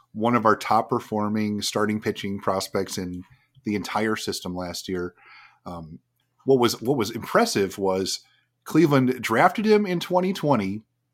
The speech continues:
as a college arm. So, okay, you know, you expect him to be an advanced arm. But then when they, he, he makes his pro debut, they didn't even start him at low A. They started him at high A.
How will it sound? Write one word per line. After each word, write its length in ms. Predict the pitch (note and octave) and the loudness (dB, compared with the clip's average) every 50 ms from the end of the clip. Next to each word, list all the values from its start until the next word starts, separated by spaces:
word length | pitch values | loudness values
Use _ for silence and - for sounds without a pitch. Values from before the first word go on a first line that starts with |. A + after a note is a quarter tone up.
| _ _ - | _ _ -2
as 220 | A#2+ C3 D3+ D3 D3 | 0 0 0 0 -2
a 40 | |
college 360 | - - C3 B2 D3 D#3 C#3+ C#3 | -2 0 2 2 2 2 2 2
arm. 360 | B2 F#2+ E2+ E2 F2+ F#2+ G2 | 2 0 0 -2 -6 -8 -4
So, 200 | - - F#3 G#3+ A3+ | -2 2 2 2 4
okay, 260 | A3+ - D#3+ A#2+ A#2 | 4 6 6 6 4
you 260 | B2 B2+ - C3+ A#2+ | 2 0 2 2 4
know, 80 | A#2 A#2 | 4 4
you 160 | A#2+ D3 F3 | 6 6 6
expect 400 | F3+ F3+ - - - E3+ D#3+ - | 6 4 2 -2 -4 -4 -2 -2
him 100 | A#2 G#2+ | -4 -4
to 80 | G#2 G2+ | -4 -4
be 120 | G#2 G#2 | -4 -4
an 80 | G#2 F#2+ | -4 -4
advanced 420 | F#2+ F#2+ A2 G#2 G2 F#2+ - - | -6 -6 -6 -8 -8 -8 -6 -4
arm. 300 | B2 A2+ G2 F2+ F2 E2+ - _ _ _ _ _ _ _ _ | -4 -4 -4 -6 -8 -10 -14 _ _ _ _ _ _ _ _
But 180 | - A#2+ - - | -8 -8 -2 0
then 260 | C3+ B2+ B2+ B2+ C3 | 2 4 4 4 4
when 180 | B2+ B2+ A#2+ A#2 | 4 4 4 4
they, 280 | A2+ G#2+ G#2 G#2 G2+ - _ _ _ _ _ _ _ _ - - - _ _ _ _ _ - | 2 0 0 -2 -6 -10 _ _ _ _ _ _ _ _ -20 -20 -20 _ _ _ _ _ 0
he, 120 | B2+ A#2+ A#2+ | 0 0 0
he 180 | A#2+ B2+ C3+ | 2 2 4
makes 280 | B2+ C3+ D3+ E3+ D#3 - | 4 6 4 4 2 2
his 120 | C#3 - | 0 -2
pro 260 | - - - - D#3+ E3 | -2 -2 2 4 4 4
debut, 580 | D#3 C3+ A#2 G2 A2+ D3 E3 B2 G#2+ G#2 G2+ | 6 4 2 0 0 0 2 2 2 0 0
they 160 | - A#2 A#2 | 0 0 2
didn't 240 | A#2 E3+ F#3 G3 F3 | 4 4 4 4 2
even 200 | D#3+ D3 C3+ A#2 | -2 -2 -2 -4
start 300 | - - - C#3 C#3+ C#3+ | -4 0 0 2 2 2
him 100 | B2+ A2+ | 2 0
at 140 | G#2 F#2 F#2 | -2 -4 -2
low 260 | F#2+ A2+ D3 D3+ A#2+ F2+ | -2 0 0 0 0 -2
A. 180 | E2 E2 E2+ | -6 -8 -10
They 180 | D#2+ G2+ G#2+ A2 | -6 -4 -2 -2
started 340 | - - E3+ F3 D#3 C#3 B2+ | -2 0 0 0 0 2 2
him 180 | C3 A#2+ A2 G#2+ | 2 2 2 0
at 220 | F2+ F#2 F#2 - | -4 -8 -12 -12
high 360 | - - - - A2 C3 D#3 | -12 -12 -8 -2 0 0 2
A. 360 | C#3+ G#2+ D#2+ D2 C#2 - - | 2 0 -2 -6 -14 -18 -20